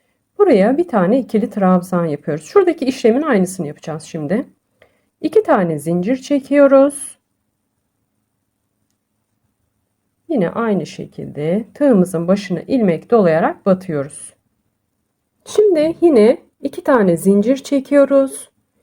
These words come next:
Aynı noktaya batarak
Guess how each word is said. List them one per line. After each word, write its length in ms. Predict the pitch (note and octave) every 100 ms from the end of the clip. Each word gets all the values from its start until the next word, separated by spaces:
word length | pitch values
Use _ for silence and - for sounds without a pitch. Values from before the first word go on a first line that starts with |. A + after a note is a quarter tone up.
| _ _ -
Aynı 380 | G4+ G4+ D#4+
noktaya 760 | G3+ F#3 F#3 G3 F3 E3+ F#3+ C#4 _ _ _ _
batarak 680 | A3+ C4 C4+ A3 F#3 D#4+ -